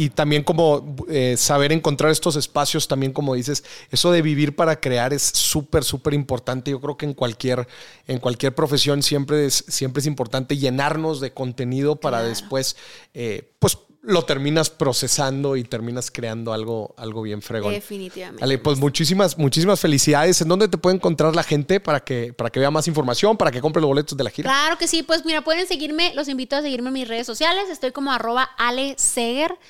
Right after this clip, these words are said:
Speaker 2: Seger con Z, ahí en Instagram, en Twitter, en Facebook. Este, pueden escuchar mi música en todas las plataformas digitales. Y los boletos están ahí para, para esta gira en Mis No Lugares.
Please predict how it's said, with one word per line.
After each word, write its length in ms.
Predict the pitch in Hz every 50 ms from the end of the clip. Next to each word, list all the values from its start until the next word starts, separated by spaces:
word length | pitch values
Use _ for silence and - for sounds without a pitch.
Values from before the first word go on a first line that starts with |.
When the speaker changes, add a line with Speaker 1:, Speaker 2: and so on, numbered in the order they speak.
| _ _
Speaker 2:
Seger 280 | _ - 233 233 240 233
con 160 | - 214 208
Z, 260 | - 302 311 311 330
ahí 220 | 330 294 254 240 247
en 140 | 254 247 233
Instagram, 420 | 233 240 - - 254 254 254 247
en 140 | 226 208 196
Twitter, 260 | - 202 196 214 214
en 100 | 202 196
Facebook. 460 | - - 226 226 226 233 262 247 - - - - - _ _ _ _
Este, 320 | 233 240 247 - - 247
pueden 220 | 226 254 254 269 277
escuchar 280 | - 277 - 269 247
mi 100 | 247 247
música 280 | 247 247 240 - - 254
en 80 | 247
todas 100 | - 233
las 60 | 226 233
plataformas 420 | 233 220 220 - 214 214 220 214
digitales. 600 | 226 226 233 208 - 233 247 254 285 311 302 - - - - - _ -
Y 160 | 311 330 349
los 160 | 349 349 302
boletos 360 | 320 311 294 285 294 330 311
están 280 | 320 285 - 277 269 277
ahí 400 | 277 277 285 294 294 294 285 -
para, 240 | 240 262 247 226 220
para 200 | 262 233 233 226
esta 180 | 233 - 269 269
gira 280 | - - 269 262 269 269
en 60 | 262
Mis 140 | 254 240 -
No 60 | 233
Lugares. 460 | 233 240 254 269 254 254 285 -